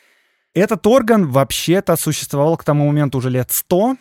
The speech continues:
Это был такой коллегиальный орган, и до революции тысяча девятьсот пятого года он рассматривал все новые законопроекты и голосовал по ним.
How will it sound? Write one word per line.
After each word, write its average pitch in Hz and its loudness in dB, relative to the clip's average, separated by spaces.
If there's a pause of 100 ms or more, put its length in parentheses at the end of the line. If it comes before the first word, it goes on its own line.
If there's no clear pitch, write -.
Это 123 -10
был 123 -4
такой 131 -4
коллегиальный 139 0
орган, 202 -2
и 127 -2
до 151 4
революции 147 0
тысяча 110 -6
девятьсот 117 -6
пятого 110 -4
года 98 -10 (280)
он 262 2
рассматривал 185 0
все 294 -2
новые 151 0
законопроекты 135 -4
и 277 -6
голосовал 135 -2
по - -12
ним. 104 -4